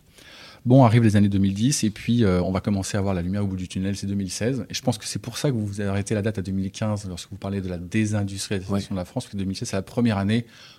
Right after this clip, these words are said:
Speaker 1: où le solde ouverture-fermeture d'usine
Speaker 2: C'est ça.
Speaker 1: devient positif. Je pense que c'est pour ça que vous avez choisi
Speaker 2: Tout à fait.
Speaker 1: deux mille quinze.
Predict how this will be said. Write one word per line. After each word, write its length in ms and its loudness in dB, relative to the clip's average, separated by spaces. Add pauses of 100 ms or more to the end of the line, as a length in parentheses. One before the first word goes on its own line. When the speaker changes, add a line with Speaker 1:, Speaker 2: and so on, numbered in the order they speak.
(120)
Speaker 1:
où 100 -4
le 140 0
solde 400 2
ouverture-fermeture 800 -2
d'usine 460 2
Speaker 2:
C'est 140 -14
ça. 60 -20 (160)
Speaker 1:
devient 260 -4
positif. 400 -6
Je 80 -6
pense 160 -8
que 100 -12
c'est 80 -10
pour 140 -12
ça 80 -4
que 40 -4
vous 60 -6
avez 80 -6
choisi 180 -6
Speaker 2:
Tout 60 -2
à 40 -2
fait. 40 -2
Speaker 1:
deux 160 -6
mille 80 -6
quinze. 60 -20